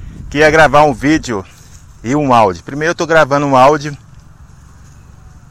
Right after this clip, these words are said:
completo, com vários detalhes,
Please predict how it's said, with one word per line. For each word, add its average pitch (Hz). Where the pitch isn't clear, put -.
completo, 123
com 110
vários 127
detalhes, 120